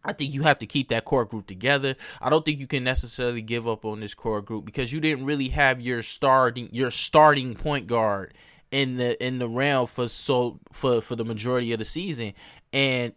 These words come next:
you don't really know if he was fully recovered from that injury yet. So I'll give Reggie Jackson the benefit of the doubt. I, I love his, I love his swagger.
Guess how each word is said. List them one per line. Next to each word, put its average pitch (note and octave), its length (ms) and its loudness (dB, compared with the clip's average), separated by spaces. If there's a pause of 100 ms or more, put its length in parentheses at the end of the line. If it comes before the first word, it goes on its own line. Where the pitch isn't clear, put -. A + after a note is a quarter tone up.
you C#3+ 160 -2
don't F3+ 200 6
really D#3 180 4
know D3 220 2
if B2+ 180 -2
he D#3+ 100 -4
was C#3 280 -2
fully F3 480 -2
recovered D#3 520 -2
from C#3 220 -10
that C3+ 220 -6
injury C3+ 340 -8
yet. D#2+ 260 -10
So A2 220 -4
I'll D5+ 240 2
give F#3+ 180 2
Reggie C#3 280 4
Jackson A#2 360 0
the G2+ 60 -10
benefit G#2+ 400 -6
of G2 100 -10
the G2 60 -12
doubt. F#2+ 320 -8
I, G#3+ 220 6 (100)
I G3 80 4
love F#3+ 380 2
his, E3 260 -6 (100)
I C3 100 -2
love E3 220 2
his F#3 120 -4
swagger. D3 500 4